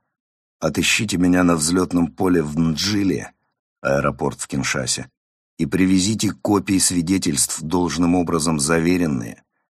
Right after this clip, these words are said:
и разрешение на транспортировку тела. Я хочу вылететь в Париж рейсом в двадцать два ноль ноль вместе с останками отца. Я и ночи больше не останусь в Конго.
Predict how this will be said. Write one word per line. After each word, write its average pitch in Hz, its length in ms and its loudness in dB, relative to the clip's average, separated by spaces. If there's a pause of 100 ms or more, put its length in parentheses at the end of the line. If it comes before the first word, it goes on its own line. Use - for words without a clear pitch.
и 87 80 0
разрешение 92 720 2
на 85 140 2
транспортировку 78 840 -4
тела. 55 400 -8 (520)
Я 85 220 2
хочу 82 340 -2
вылететь 87 420 0
в - 80 -6
Париж 85 500 0
рейсом 85 460 0
в 71 80 -6
двадцать 80 460 -2
два 80 180 0
ноль 78 220 0
ноль 87 320 0
вместе 85 460 -2
с - 100 0
останками 76 560 -2
отца. 65 440 -2 (640)
Я 90 180 2
и 90 100 4
ночи 95 340 2
больше 78 380 0
не 78 80 -2
останусь 80 440 -2
в - 80 -6
Конго. 58 440 -6